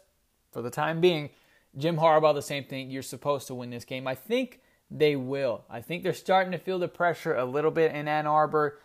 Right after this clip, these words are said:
You're gonna start to see a little bit of desperation out of the Wolverines, and that might actually be a good thing. Maybe it's, it's, it's a good thing for this team to play with their backs against the wall. Um, you know,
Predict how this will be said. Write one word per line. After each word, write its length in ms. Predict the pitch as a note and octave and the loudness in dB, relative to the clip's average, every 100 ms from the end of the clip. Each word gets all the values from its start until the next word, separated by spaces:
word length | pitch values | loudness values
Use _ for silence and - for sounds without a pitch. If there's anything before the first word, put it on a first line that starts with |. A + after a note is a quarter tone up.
| _ | _
You're 140 | - C#3 | -12 -6
gonna 160 | F#3 | -4
start 320 | E3+ F#3+ F#3 F#3 | -2 0 0 0
to 60 | |
see 180 | D3+ F#3 | -6 -4
a 60 | F3 | -2
little 180 | F3 | -2
bit 100 | E3+ | -2
of 160 | D3+ C3+ | -4 -2
desperation 1040 | D#3 D#3+ - C#3+ C#3 D#3+ E3+ - C#3 C3 - _ _ - | -2 -2 -4 -6 -2 0 0 -4 -12 -14 -18 _ _ -4
out 160 | C3+ | -2
of 60 | C3+ | -2
the 80 | C3 | -2
Wolverines, 580 | C3+ C3+ C3 B2+ B2+ | -2 -2 -4 -6 -8
and 80 | C3 | 0
that 140 | G3+ C#4+ | 4 10
might 160 | D#4+ | 12
actually 320 | D4+ - A3 | 12 8 2
be 140 | F#3+ G3 | 6 6
a 40 | |
good 220 | D#3+ D#3+ | 6 4
thing. 180 | - G#2 - _ - | 2 -10 -12 _ -2
Maybe 280 | E3 G3+ A3+ | 2 4 2
it's, 160 | A3 | 0
it's, 320 | - F3 E3+ - | -2 -2 -2 -4
it's 180 | E3 D#3+ | -6 -4
a 60 | |
good 220 | D3+ F#3+ | -2 -2
thing 140 | F#3+ F3+ | -2 -6
for 160 | F#3 | -6
this 180 | E3+ F3 | -6 -6
team 240 | - F3 E3+ | -8 -10 -8
to 80 | |
play 240 | D3 - E3+ | -8 -2 -2
with 100 | D#3+ | -2
their 80 | C#3 | 0
backs 320 | D#3 D#3+ - | 0 0 -2
against 280 | D#3 D#3+ - | -8 -8 -10
the 80 | |
wall. 480 | C3 C#3+ D3+ D3+ D3+ - _ _ | -4 4 6 6 0 -20 _ _
Um, 340 | C3 C#3 C3 A#2+ | -10 -8 -8 -8
you 80 | B2 | -10
know, 160 | A2+ | -10